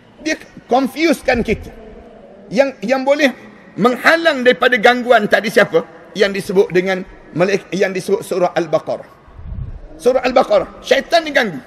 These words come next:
Bila ganggu ni, saya baca dalam hadis Rasulullah. Dekat nak meninggal dunia dia ganggu. Bila, bila kita ada surah Al-Baqarah, tak berani syaitan dekat dengan diri kita. Bila lagi syaitan ganggu? Masuk dalam kubur.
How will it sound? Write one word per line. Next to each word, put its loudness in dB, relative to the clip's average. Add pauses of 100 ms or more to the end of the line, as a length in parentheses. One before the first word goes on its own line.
(460)
Bila 4
ganggu 0
ni, -2 (200)
saya -2
baca 2
dalam 2
hadis 4
Rasulullah. 0 (320)
Dekat -2
nak -6
meninggal 2
dunia -2
dia 2
ganggu. -2 (560)
Bila, 2
bila 4
kita -2
ada 0
surah -2
Al-Baqarah, 0 (440)
tak -8
berani 2
syaitan 0
dekat -4
dengan -6
diri -4
kita. -16 (560)
Bila 0
lagi 0
syaitan 2
ganggu? -2 (640)
Masuk 2
dalam 2
kubur. -4